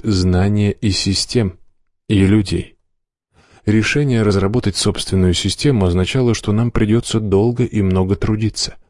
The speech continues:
Я уже проходил этот путь раньше, и моя компания потерпела крах. Несмотря на то, что в течение ряда лет дела шли успешно, на пятом году существования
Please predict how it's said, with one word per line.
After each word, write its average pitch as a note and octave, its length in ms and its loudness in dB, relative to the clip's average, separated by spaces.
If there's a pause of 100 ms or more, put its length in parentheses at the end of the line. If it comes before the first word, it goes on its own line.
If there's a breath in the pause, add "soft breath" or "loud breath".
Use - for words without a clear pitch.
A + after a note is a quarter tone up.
(420 soft breath)
Я G#2 180 6
уже F#2 180 4
проходил G2 520 2
этот G2 320 0
путь - 320 -2
раньше, G#2+ 560 0 (340)
и A#2+ 100 0
моя A2+ 220 4
компания B2+ 540 0
потерпела F#2+ 560 0
крах. - 400 -10 (560 soft breath)
Несмотря F#2+ 460 0
на F2+ 160 2
то, F#2+ 220 -2
что - 180 -6
в - 80 -8
течение F#2 540 0
ряда F2 240 0
лет F2+ 320 0
дела F#2 340 2
шли F#2 320 -4
успешно, G#2+ 560 -2
на F#2 160 0
пятом G2 340 -2
году G2 260 2
существования G2+ 920 -2